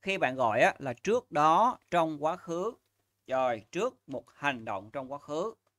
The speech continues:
Và nó tiếp diễn các bạn. Rồi, nó liên tục. Rồi, à, tôi đã và đang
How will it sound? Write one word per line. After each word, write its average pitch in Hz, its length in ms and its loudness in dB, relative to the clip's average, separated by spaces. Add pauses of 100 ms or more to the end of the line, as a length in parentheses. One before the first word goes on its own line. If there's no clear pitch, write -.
(120)
Và 123 200 -4
nó 120 220 -8 (340)
tiếp 131 240 -4
diễn 117 260 -6
các 170 60 -10
bạn. 185 200 0 (440)
Rồi, 113 320 -4
nó 120 140 -8
liên 151 300 -4
tục. 135 220 -4 (880)
Rồi, 143 340 0 (260)
à, 135 260 -2
tôi 170 380 0
đã 131 340 -2
và 165 200 -2
đang 160 320 2